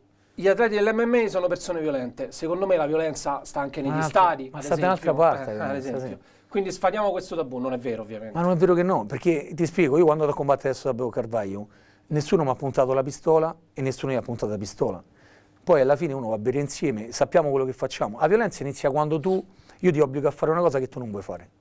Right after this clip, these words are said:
Speaker 2: Lì è violenza. E il nostro è uno sport che può sembrare un po' aggressivo, ora c'è di peggio.
Speaker 1: Quando entrate nella gabbia lo fate.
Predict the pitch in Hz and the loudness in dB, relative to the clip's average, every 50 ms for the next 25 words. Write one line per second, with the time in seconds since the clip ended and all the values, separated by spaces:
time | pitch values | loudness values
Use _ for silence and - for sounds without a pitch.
0 | _ _ _ - 170 151 101 87 104 104 95 92 90 95 - - - - _ _ | _ _ _ 0 2 2 2 0 -4 -10 -10 -12 -14 -16 -18 -18 -20 -20 _ _
1 | _ _ _ - - - - - - - 226 233 240 226 190 - - 165 160 165 | _ _ _ -20 -20 -20 -20 -20 -10 -4 0 2 4 4 4 2 0 -2 -4 -2
2 | - 214 196 - - 160 139 131 - 160 - - - 156 156 156 151 151 143 - | 2 2 2 2 2 -2 -4 -4 -4 -6 -4 -4 -2 0 2 2 2 2 2 2
3 | 165 151 135 143 147 - - - 175 147 127 127 156 165 160 151 - - _ _ | 0 0 2 -2 -6 -6 -6 -6 -6 -4 -4 -4 -4 -6 -8 -10 -12 -16 _ _
4 | _ _ _ _ - - 160 147 156 151 151 151 151 - - - - _ _ _ | _ _ _ _ -16 -14 -12 -10 -10 -8 -8 -8 -8 -10 -12 -20 -20 _ _ _
5 | _ _ _ - 175 160 165 160 - 180 175 170 170 165 160 160 160 175 165 143 | _ _ _ -6 -4 -4 -2 -2 0 0 0 0 0 0 0 2 4 4 4 2
6 | 131 156 147 151 135 156 175 175 170 160 160 165 175 | 2 0 -2 -2 0 2 4 4 4 4 0 0 0